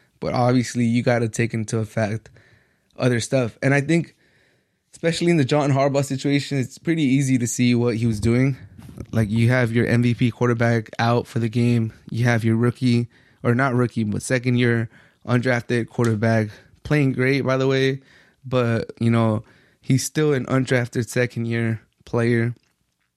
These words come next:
who's playing great, but you can't really bank on that as much as, you know, you would like to. And also, you got the M V P, you got the reigning M V P, you got the favorite M V P on the other side.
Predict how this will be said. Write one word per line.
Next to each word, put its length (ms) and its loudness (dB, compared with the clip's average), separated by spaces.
who's 140 0
playing 300 0
great, 280 2
but 400 -2
you 120 -4
can't 300 -2
really 220 2
bank 440 0
on 80 0
that 400 0
as 180 -6
much 240 2
as, 480 -4
you 140 -2
know, 100 0
you 160 -2
would 80 -2
like 240 -2
to. 320 0
And 160 -6
also, 600 0
you 100 -8
got 160 -2
the 100 -4
M 160 2
V 120 2
P, 280 2
you 140 -2
got 160 -2
the 80 0
reigning 400 2
M 160 2
V 100 0
P, 440 0
you 140 -2
got 180 0
the 80 -4
favorite 480 0
M 140 2
V 120 2
P 380 0
on 200 -2
the 120 -2
other 200 -2
side. 520 -2